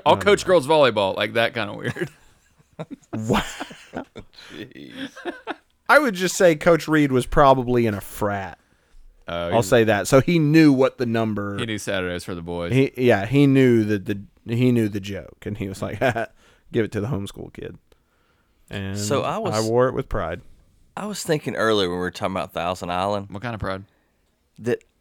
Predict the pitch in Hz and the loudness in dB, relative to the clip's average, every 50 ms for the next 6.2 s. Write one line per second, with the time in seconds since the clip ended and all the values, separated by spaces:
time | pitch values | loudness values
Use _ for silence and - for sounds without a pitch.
0 | _ _ _ - 147 151 208 247 277 - - - - 180 190 180 127 101 - - | _ _ _ -2 0 0 0 0 -4 -10 -10 -6 -2 0 0 0 0 -2 -6 -10
1 | - _ _ _ _ - 113 113 117 107 71 76 90 90 - 120 127 139 156 160 | -16 _ _ _ _ -6 -4 -2 -2 -2 -2 -6 -8 -2 0 2 4 4 4 2
2 | 165 143 104 85 73 67 82 - - - - - 90 90 110 117 120 120 101 98 | 2 2 0 -2 -4 -6 -10 -12 -14 -14 -16 -16 -8 -2 0 0 0 0 -2 -4
3 | 90 87 87 85 85 73 55 - - - _ _ _ _ - 90 95 98 101 113 | -4 -4 -2 -2 -4 -6 -6 -10 -16 -20 _ _ _ _ -14 -12 -8 -2 0 2
4 | 123 143 160 180 175 151 143 139 131 120 107 104 123 123 123 120 120 113 104 104 | 2 4 4 2 0 0 -2 -2 -2 -2 -2 0 0 2 2 2 0 -2 -2 -2
5 | 101 98 98 95 95 98 104 113 123 131 143 147 135 127 139 131 127 117 110 107 | -2 -2 -2 -4 -4 -4 -2 0 2 2 2 2 0 -4 -4 -2 0 0 0 0
6 | 107 104 101 - | -2 -6 -10 -14